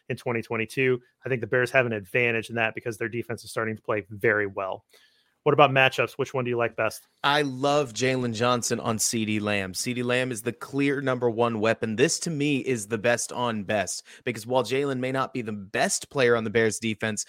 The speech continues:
Speaker 2: he's the most important player in this specific game because if you can push any quarterback, it's not just a Dak thing, Je-, uh, Jeff. If you can push any quarterback beyond their first read consistently,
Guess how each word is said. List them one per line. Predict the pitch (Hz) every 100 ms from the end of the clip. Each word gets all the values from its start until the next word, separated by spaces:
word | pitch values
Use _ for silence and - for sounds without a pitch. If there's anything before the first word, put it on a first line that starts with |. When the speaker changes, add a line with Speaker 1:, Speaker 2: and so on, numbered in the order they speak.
| -
Speaker 2:
he's | - 139
the | 131
most | 135 -
important | 120 - - 156 156 127
player | - 127 113
in | 101 113
this | 110 104
specific | - 110 104 101 85
game | 127 147 120
because | 117 113 - -
if | 175 190 -
you | 131
can | 131
push | - 123 113 - - -
any | 196 220 214 135
quarterback, | - 135 107 101 98
it's | - 185
not | 208
just | 214 -
a |
Dak | 160 160 156 -
thing, | 117 101
Je-, | 87 107
uh, | 123
Jeff. | 113 104 117 117
If | - - -
you | 175
can |
push | 196 202 -
any | 175 180
quarterback | 170 180 165 165 151
beyond | 127 131 143
their | 139
first | 131 139 135 -
read | 139 131
consistently, | 120 107 - 131 - 147 160